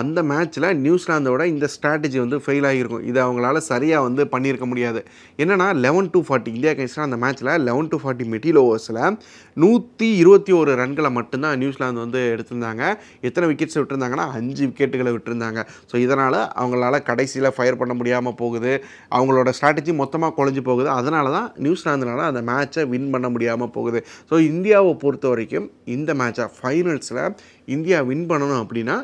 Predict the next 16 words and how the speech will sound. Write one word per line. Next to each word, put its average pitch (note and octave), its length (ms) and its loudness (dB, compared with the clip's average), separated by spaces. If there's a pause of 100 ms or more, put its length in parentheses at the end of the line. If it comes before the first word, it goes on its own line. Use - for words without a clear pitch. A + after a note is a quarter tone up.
(300)
லீக்ல F#3+ 300 2 (100)
பண்ணாங்க B2+ 300 -4
இல்லையா, A#2+ 280 -2 (440)
மிடில் C#3 460 0
ஓவர்ஸ்ல C3+ 420 2 (180)
ஃபுல்லா F#3 500 0 (100)
விக்கெட்ஸை B2+ 420 -2 (240)
எடுத்தாங்க A#2+ 380 -4
இல்லையா, A2+ 160 -2
அஞ்சு A#2 280 -4
விக்கெட் C3 320 -2
எடுத்தாங்க, A#2+ 340 -4 (380)
ரன்னையும் C3 520 2
ரொம்ப C3 220 -2
கட்டுப்படுத்தி B2+ 500 -2
எக்கனாமிக்கலா B2+ 480 -2